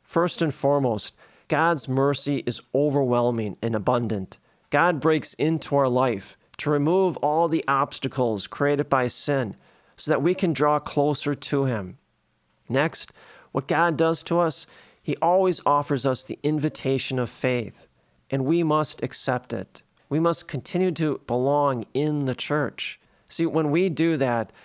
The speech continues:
then we will clearly see Christ in our life,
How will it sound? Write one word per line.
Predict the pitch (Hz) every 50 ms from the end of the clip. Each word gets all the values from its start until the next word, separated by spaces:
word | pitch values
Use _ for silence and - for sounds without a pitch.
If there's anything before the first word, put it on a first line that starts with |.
| - - - - _ -
then | 117 147 160 170 170
we | 165 165
will | 156 147 151 135
clearly | 139 - - - 165 170 170 165 160 151 139
see | - - - - 151 156 143 123
Christ | - - - - - 139 143 127 73 - - - - - - - _ _ _ -
in | 151 165 170
our | 170 165 160
life, | 147 135 131 135 131 127 - - - -